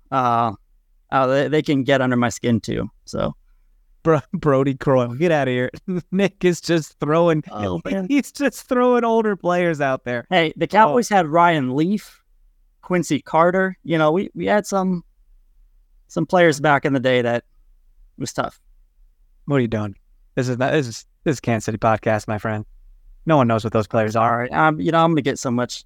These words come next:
Speaker 1: heat for that, but, uh, <laughs>
Speaker 2: Hey, but it's Red Thursday. Everyone's excited, man. The fountains, they turned the fountains red.
Speaker 1: I saw that. That looks really cool.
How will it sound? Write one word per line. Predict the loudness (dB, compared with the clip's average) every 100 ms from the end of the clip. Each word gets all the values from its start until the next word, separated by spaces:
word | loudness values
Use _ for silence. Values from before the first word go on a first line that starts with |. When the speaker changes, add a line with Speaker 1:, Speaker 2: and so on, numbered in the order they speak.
| _ _ _ -6
Speaker 1:
heat | -6 -4
for | -4
that, | -2 -2 -6 -12 -6
but, | -6 -4
uh, | -6 -6 -8 -12 _ -20
<laughs> | -20 _ -20 -20 _ _ _ _ _ _ _ 0
Speaker 2:
Hey, | 4
but | 4
it's | 4
Red | 4 2 4
Thursday. | 0 0 0
Everyone's | 0 0 -2
excited, | -4 -2 0 0 -2
man. | -4 -6 _
The | -6
fountains, | 0 2 2 0 -4 -8 -20 _ _
they | 0
turned | 4 4 4
the | 2
fountains | 4 4 2 -2 0
red. | 0 0
Speaker 1:
I | -4
saw | -2
that. | -2 -2 -4
That | -2
looks | -2 0
really | -2 -2
cool. | -2 -4